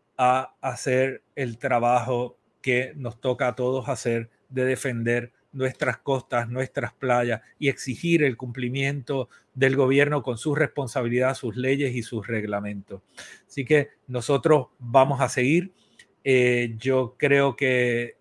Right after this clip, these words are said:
eh, es importante que todos, eh, sigamos y, y continuemos también, eh, reforzando lazos para garantizar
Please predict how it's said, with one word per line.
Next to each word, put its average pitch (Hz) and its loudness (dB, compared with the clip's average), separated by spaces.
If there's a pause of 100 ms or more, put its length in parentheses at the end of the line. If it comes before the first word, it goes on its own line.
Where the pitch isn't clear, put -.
eh, 120 -8 (160)
es 123 -4
importante 135 0
que 117 -2 (100)
todos, 131 0 (420)
eh, 117 0
sigamos 165 4
y, 139 -2
y 139 -2
continuemos 135 -2
también, 151 0 (180)
eh, 127 0 (1120)
reforzando 143 2 (480)
lazos 147 2 (360)
para 151 6
garantizar 135 2